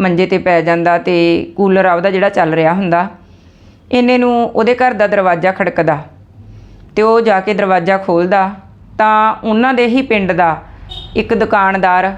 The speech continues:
ਜਿਹਨੂੰ ਕਿ ਉਹ ਸੰਭੂ ਚਾਚਾ ਕਹਿੰਦਾ, ਸੰਭੂ ਚਾਚਾ ਖੜਾ ਤੇ ਉਹਨੂੰ ਵੇਖ ਕੇ ਉਹ ਲੜਕਾ, ਜਿਹਦਾ ਨਾਮ ਗੌਰਵ ਆ, ਗੌਰਵ ਕਹਿੰਦਾ ਕਿ "ਚਾਚਾ ਤੁਸੀਂ ਇੰਨੀ ਰਾਤ ਨੂੰ?"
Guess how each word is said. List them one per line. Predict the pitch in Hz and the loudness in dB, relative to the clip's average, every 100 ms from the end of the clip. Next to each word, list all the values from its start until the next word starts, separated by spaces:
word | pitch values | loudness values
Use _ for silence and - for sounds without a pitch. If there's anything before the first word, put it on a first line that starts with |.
| - - 170 | -12 -12 -2
ਜਿਹਨੂੰ | 202 208 240 | 0 2 0
ਕਿ | 240 220 | 0 0
ਉਹ | 202 202 196 196 - - | 2 2 2 0 -2 -8
ਸੰਭੂ | - 196 226 | -4 0 0
ਚਾਚਾ | 240 208 202 | 0 0 0
ਕਹਿੰਦਾ, | 185 180 165 196 214 - - - - - - | 0 0 0 -2 -4 -14 -20 -20 -20 -20 -8
ਸੰਭੂ | - 220 247 | -2 0 0
ਚਾਚਾ | 240 220 220 | 0 0 -2
ਖੜਾ | 214 190 185 214 - - _ _ - | 0 0 0 -2 -10 -20 _ _ -4
ਤੇ | 226 | -2
ਉਹਨੂੰ | - 233 262 | 0 0 2
ਵੇਖ | 240 214 202 | 2 0 -2
ਕੇ | 208 202 202 202 - - | 0 2 2 -2 -6 -2
ਉਹ | 220 | 0
ਲੜਕਾ, | 220 180 170 190 180 190 - - _ | 2 0 0 0 0 -4 -12 -20 _
ਜਿਹਦਾ | 180 208 214 247 | -2 0 2 2
ਨਾਮ | 226 196 196 202 | 2 0 0 0
ਗੌਰਵ | 196 185 185 | 2 2 2
ਆ, | 165 143 - - _ _ _ | -2 -2 -8 -20 _ _ _
ਗੌਰਵ | 180 196 196 | 0 2 0
ਕਹਿੰਦਾ | 202 196 202 | 0 0 0
ਕਿ | 226 220 202 190 190 180 - - _ _ - | 0 0 2 2 0 -2 -8 -20 _ _ -4
"ਚਾਚਾ | 190 180 277 | -2 0 -2
ਤੁਸੀਂ | 320 214 262 440 - - - - - | -2 -2 -2 -2 -8 -18 -20 -20 -4
ਇੰਨੀ | 214 208 226 | 0 2 2
ਰਾਤ | 226 220 | 2 0
ਨੂੰ?" | 220 220 | -2 -4